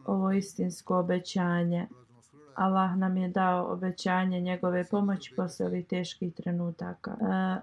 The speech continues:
poslanik, sallallahu alejhi ve sellem, je počeo da govori u vezi kako izgleda ta palača, e, od Perzijaca, e,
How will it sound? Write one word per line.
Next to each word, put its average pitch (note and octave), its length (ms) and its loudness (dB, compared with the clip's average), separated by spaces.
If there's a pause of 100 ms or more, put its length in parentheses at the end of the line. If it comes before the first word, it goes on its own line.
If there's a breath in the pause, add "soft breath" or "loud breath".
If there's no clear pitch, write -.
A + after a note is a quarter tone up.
(360)
poslanik, G3+ 560 2
sallallahu G3+ 480 2
alejhi G3+ 160 2
ve G3 80 0
sellem, G3+ 320 0
je G3 140 0
počeo G#3 360 0
da G3 120 0
govori G3+ 640 4
u G3 60 2
vezi F#3+ 340 -2
kako A3+ 400 2
izgleda G3 520 4
ta F3+ 200 0
palača, F#3 520 0
e, F3+ 60 -2 (1160 soft breath)
od F3 340 2
Perzijaca, G3 960 4 (400)
e, F#3 380 0